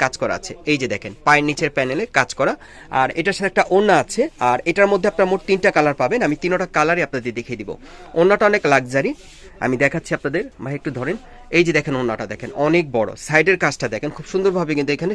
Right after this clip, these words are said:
সুতোর কাজ করা আছে, অনেক সুন্দর। So, এটার কালারগুলো আমি দেখিয়ে দিচ্ছি আপনাদের। গাইস, এখন যে কালারটা আপনাদের দেখাচ্ছি, এটা আপনারা হোয়াইট কালারের মধ্যে পাচ্ছেন। এগুলোর মিনিমাম সাইজ থাকবে আটত্রিশ থেকে চৌচল্লিশ বডির মাপে, আর এগুলোর প্রাইস পড়বে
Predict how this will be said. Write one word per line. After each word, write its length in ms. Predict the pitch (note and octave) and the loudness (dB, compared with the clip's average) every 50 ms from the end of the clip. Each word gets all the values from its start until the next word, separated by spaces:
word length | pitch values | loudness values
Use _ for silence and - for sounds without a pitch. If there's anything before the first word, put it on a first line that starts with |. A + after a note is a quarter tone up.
| - - | -4 -6
সুতোর 220 | E3 - F3+ D#3+ - D#3+ | -4 -2 -2 -2 0 -2
কাজ 100 | C#3+ - - B2+ | -4 -4 -2 -4
করা 120 | A#2 G#2 F#2+ | -2 -2 -4
আছে, 120 | - - - - - | -8 -10 -14 -10 -6
অনেক 140 | C3 C3+ C3 - | -6 -6 -6 -6
সুন্দর। 220 | C#3 A#2 F#2+ F2 E2 - - - - - - - | -8 -10 -10 -10 -12 -14 -18 -20 -20 -10 -2 0
So, 60 | G#3 F#3 F#3 | 2 2 2
এটার 180 | F#3 G#3 G#3+ - - | 4 2 2 4 6
কালারগুলো 360 | F3+ F3+ - G#3+ G3+ G#3 A#3+ A#3 | 6 8 8 6 6 6 6 6
আমি 80 | G3+ F3 D3 | 6 6 4
দেখিয়ে 200 | D#3+ D#3 F#3 D#3+ E3 | 4 2 4 2 2
দিচ্ছি 180 | - - D#3 B2+ | 2 2 0 0
আপনাদের। 280 | - B2 A2+ C3+ G3 C#4+ - - - - - - - - - - - - - - | 0 0 -2 0 0 0 -2 -4 -20 -20 -20 -20 -20 -20 -20 -20 -20 -10 -2 2
গাইস, 160 | E3 F#3+ G3+ - - - F#3+ | 2 2 2 2 2 4 4
এখন 140 | G3+ B3 B3+ B3 | 6 6 4 4
যে 60 | C4+ B3+ - | 4 4 4
কালারটা 280 | G#3 G#3 G#3+ G#3+ - A3 A3 | 4 4 4 4 2 0 2
আপনাদের 240 | - A3 F#3+ G#3+ F#3 D#3 C#3 | 2 6 6 6 6 6 4
দেখাচ্ছি, 320 | C#3 - E3 D3+ - D#3 - - F3+ | 2 2 0 -2 -2 -2 2 2 2
এটা 100 | F3 G3+ G3 | 2 2 2
আপনারা 180 | - G3+ F#3+ F3+ D3 | 4 4 4 4 6
হোয়াইট 220 | E3 E3 F3 F3 - | 4 4 4 4 4
কালারের 280 | G3+ G3 G3+ G#3 G3 G3 | 4 4 6 4 4 4
মধ্যে 160 | F#3+ G3 G3 - D#3 | 4 2 2 4 4
পাচ্ছেন। 300 | C3+ B2 - - A3 C#4+ - - E3 | 4 4 4 2 2 2 2 2 2
এগুলোর 280 | D#3+ F3+ F3+ F#3 F#3 F3+ E3 | 4 6 8 8 8 6 4
মিনিমাম 300 | E3 F3+ F#3+ A3 A#3 A3+ - - | 4 4 6 4 4 2 0 0
সাইজ 160 | F3 D#3+ D#3+ - F3+ | 0 0 0 2 0
থাকবে 200 | E3 E3+ F#3+ G#3 - - D#3 | 0 2 2 0 2 4 2
আটত্রিশ 300 | D#3 - - A3 A3 - - | 2 2 0 -4 -4 -2 -2
থেকে 160 | F#3 E3+ A#3+ A#3+ - - | -2 -2 -2 -2 2 2
চৌচল্লিশ 400 | G3+ G3 - A3+ G#3+ G#3 G3+ D3+ C3+ | 2 2 4 2 0 0 0 0 0
বডির 260 | C3 B2 A#2 A#2 G#2+ G#2 | 0 0 0 0 -2 -2
মাপে, 200 | G2 - - G#2 - - B2 | -4 -4 -6 -6 -2 2 2
আর 80 | B2+ - - | 2 2 0
এগুলোর 260 | E3 F#3 F#3+ G3 F#3+ - | 2 2 2 2 4 4
প্রাইস 180 | F3 F#3 F#3+ - - | 2 2 2 2 0
পড়বে 200 | G3+ G3 G#3+ | 2 4 4